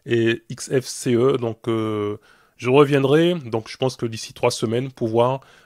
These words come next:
comment ça va se passer, la mise à niveau, une fois que j'aurai, euh, dans les mises à jour, l'option me disant, est-ce que je veux passer à version, euh, dix-neuf point deux. Donc, euh, je ferai une vidéo à ce moment. Voilà, donc, euh,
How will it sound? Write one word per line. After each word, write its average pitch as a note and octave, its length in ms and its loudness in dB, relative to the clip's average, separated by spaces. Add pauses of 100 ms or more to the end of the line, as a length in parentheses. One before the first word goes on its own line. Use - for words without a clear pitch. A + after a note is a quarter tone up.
comment B2+ 240 0
ça C3 140 0
va A#2 60 4
se - 120 -10
passer, D3+ 380 2
la A#2 140 -2
mise B2+ 220 0
à B2 80 2
niveau, A#2+ 360 0 (500)
une B2 120 -6
fois C3+ 200 2
que C3 120 0
j'aurai, A#2 340 0
euh, G2 220 0 (960)
dans B2+ 100 0
les B2 100 2
mises B2 180 0
à A2+ 100 4
jour, C3+ 300 0 (360)
l'option B2 380 -2
me C3+ 100 2
disant, A#2+ 420 -2 (120)
est-ce - 160 -8
que C3 80 -4
je A2+ 100 -4
veux A#2 140 -8
passer C3 400 -4
à G#2 460 -6
version, A2+ 640 -2
euh, F#2+ 400 -2
dix-neuf A#2 400 -4
point G#2+ 200 -6
deux. A#2 220 -2 (320)
Donc, - 200 -8
euh, A2 80 0
je G#2 180 -6
ferai A#2+ 280 -4
une G#2+ 120 -6
vidéo G#2+ 360 -2
à C3 80 2
ce - 160 -6
moment. A2 260 -8 (1120)
Voilà, B2+ 520 -4
donc, A2+ 380 -10
euh, G#2 260 -8